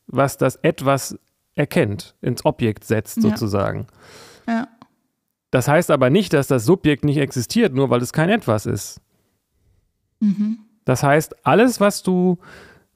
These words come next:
Speaker 1: alles, was du, <laughs> ähm, wahrnimmst,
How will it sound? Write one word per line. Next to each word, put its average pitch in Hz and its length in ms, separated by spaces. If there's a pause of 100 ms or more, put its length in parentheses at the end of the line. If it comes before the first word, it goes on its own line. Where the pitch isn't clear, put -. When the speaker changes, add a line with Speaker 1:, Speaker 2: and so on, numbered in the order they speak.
(180)
Speaker 1:
alles, 151 320
was 123 240
du, 151 520 (680)
<laughs> - 800
ähm, 120 640 (1040)
wahrnimmst, 165 960